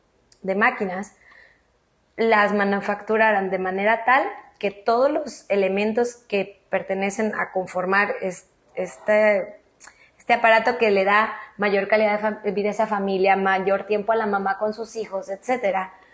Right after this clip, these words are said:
eh, que le permita, eh,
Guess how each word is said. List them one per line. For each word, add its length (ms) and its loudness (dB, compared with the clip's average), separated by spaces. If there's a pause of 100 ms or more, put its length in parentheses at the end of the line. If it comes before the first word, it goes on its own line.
(300)
eh, 440 0 (360)
que 140 0
le 140 0
permita, 880 -2 (380)
eh, 760 -2